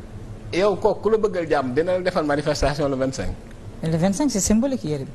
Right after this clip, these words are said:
Speaker 1: Defal ndànk, ku la bëggal jàmm dina la defal manifestation le vingt-cinq. La meilleure façon pour Sénégal yëpp bañ la génn ci yow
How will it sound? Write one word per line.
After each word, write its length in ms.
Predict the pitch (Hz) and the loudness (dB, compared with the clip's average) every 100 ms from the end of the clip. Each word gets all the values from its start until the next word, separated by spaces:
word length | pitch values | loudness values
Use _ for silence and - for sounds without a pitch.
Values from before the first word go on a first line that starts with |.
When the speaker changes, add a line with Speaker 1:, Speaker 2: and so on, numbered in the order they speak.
| - 113 | -12 -10
Speaker 1:
Defal 260 | 156 160 175 | -8 -6 -2
ndànk, 340 | 156 147 131 127 - - - - | 2 4 2 -2 -10 -12 -10 0
ku 100 | 208 | 2
la 100 | 196 | 2
bëggal 340 | 190 175 160 | 2 0 4
jàmm 200 | 143 104 90 - - - - - - - - 131 | 2 2 -6 -14 -16 -14 -14 -12 -12 -12 -10 0
dina 200 | 170 180 | 4 4
la 60 | |
defal 220 | 202 185 165 | 4 0 2
manifestation 640 | 165 170 165 160 147 151 | 0 0 0 0 0 0
le 60 | 135 | 0
vingt-cinq. 300 | 139 123 - - - | 0 -2 -8 -10 2
La 160 | 156 180 | 4 4
meilleure 200 | 208 202 | 2 2
façon 260 | 202 160 | 0 0
pour 160 | 147 160 | -2 0
Sénégal 380 | 190 175 156 147 | 2 4 4 2
yëpp 180 | 175 131 | 0 0
bañ 200 | 151 139 | 0 2
la 120 | 123 | 2
génn 280 | 120 165 156 | 2 2 2
ci 100 | 151 | 2
yow 120 | 123 | 0